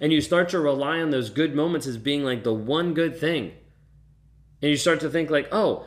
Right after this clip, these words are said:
this one good moment happened in the month of May, so therefore the entire month was actually good." Instead of actually looking at what happened before, what happened after. One of the key illustrations that I give a lot of times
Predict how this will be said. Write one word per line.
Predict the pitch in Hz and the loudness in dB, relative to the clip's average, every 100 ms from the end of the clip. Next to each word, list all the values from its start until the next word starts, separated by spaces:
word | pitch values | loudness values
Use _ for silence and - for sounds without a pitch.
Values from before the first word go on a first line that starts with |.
| - | -6
this | - 160 | -2 0
one | 151 160 190 214 | 0 2 2 2
good | 190 165 | 2 2
moment | 175 175 156 | 0 0 -2
happened | - 160 160 131 101 | -2 -2 -2 -4 -4
in | 127 | -2
the | 139 | -2
month | 139 160 147 | 0 -2 -4
of | 120 | -6
May, | 113 147 110 | -2 -2 -2
so | 78 127 | -4 -6
therefore | 113 151 170 156 | 2 2 2 -2
the | 139 | -2
entire | 120 104 - 165 175 | -4 -6 -2 0 0
month | 147 156 139 | 0 -2 -2
was | 117 | -4
actually | 110 - 123 | -4 -4 -4
good." | 143 156 - - - - _ _ - - - - - | -2 -2 -6 -18 -20 -20 _ _ -20 -20 -20 -10 -6
Instead | 139 170 | 0 2
of | 165 | 2
actually | 156 165 | 0 0
looking | 151 151 156 | 0 0 -2
at | 139 131 | -2 0
what | 147 139 | 0 2
happened | 147 156 147 | -2 -2 -4
before, | 117 - 156 139 | -4 -2 0 2
what | 123 - | 0 -2
happened | 143 120 120 | -6 -4 -4
after. | 110 135 - 82 - - - - - - - - _ - | -2 -2 -6 -16 -20 -20 -20 -20 -20 -20 -20 -20 _ -8
One | 127 | -2
of | 147 | 0
the | 139 | 2
key | 160 | 4
illustrations | 160 147 151 151 147 | 6 4 2 0 0
that | 131 | -2
I | 135 | 0
give | 110 120 151 | 2 2 2
a | |
lot | 151 127 | 0 -2
of | 113 | -2
times | 131 123 | -2 -2